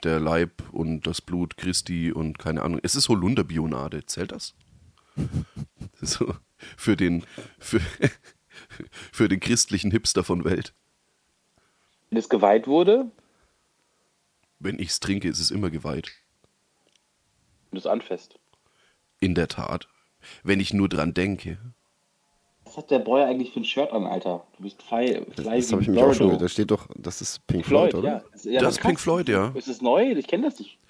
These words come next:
Speaker 1: Das Neue, ja. Das gab's zu
Speaker 2: Ja.
Speaker 1: Weihnachten. No shit halt.
Speaker 2: Ah,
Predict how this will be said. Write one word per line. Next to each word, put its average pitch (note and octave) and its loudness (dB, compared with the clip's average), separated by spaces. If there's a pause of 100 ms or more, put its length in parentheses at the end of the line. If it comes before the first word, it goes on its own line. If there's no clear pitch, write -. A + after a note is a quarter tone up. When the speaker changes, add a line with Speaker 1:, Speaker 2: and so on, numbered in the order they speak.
(340)
Speaker 1:
Das C#3 4
Neue, F#3 4
ja. B2+ 0
Das - -6
gab's - -2
zu F4+ 2
Speaker 2:
Ja. - 6
Speaker 1:
Weihnachten. G2 -2 (200)
No G2+ 0
shit B2 0
halt. - 2
Speaker 2:
Ah, - -2